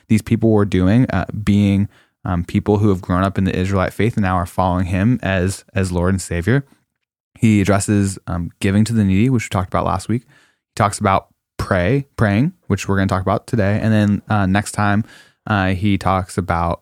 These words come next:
um, fasting. These aren't, like, the only spiritual disciplines out there. Uh, I think they're just, like, case studies, like, things that people are doing, and he assumes that they are doing, and things that they should do. And he's just talking about how to do them.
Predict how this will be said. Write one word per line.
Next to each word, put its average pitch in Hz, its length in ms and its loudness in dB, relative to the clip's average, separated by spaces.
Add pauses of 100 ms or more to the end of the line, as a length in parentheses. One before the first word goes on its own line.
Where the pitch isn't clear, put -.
(160)
um, 85 400 -8
fasting. - 640 -6 (560)
These 135 180 2
aren't, 147 280 2
like, 127 180 2
the 113 240 2
only 110 440 4
spiritual 107 420 0
disciplines 98 720 0
out 95 260 -2
there. 104 380 2 (160)
Uh, 92 260 -2 (140)
I 110 120 2
think 147 180 2
they're 113 340 0
just, 113 120 0
like, 104 120 -4
case 127 240 -2
studies, 95 260 0
like, - 120 -18
things 117 220 2
that 104 100 -8
people 101 260 0
are 101 160 2
doing, 95 400 0
and 95 140 -2
he 101 100 2
assumes 104 540 2
that - 260 -6
they 87 280 -2
are 98 200 2
doing, 90 500 0
and 92 240 0
things 92 220 -2
that 92 80 -20
they 90 60 -12
should 107 420 0
do. 82 360 -2
And 117 80 2
he's 131 100 4
just 131 100 0
talking 123 180 2
about - 160 0
how 139 240 0
to 107 80 2
do 52 180 -6
them. - 200 -10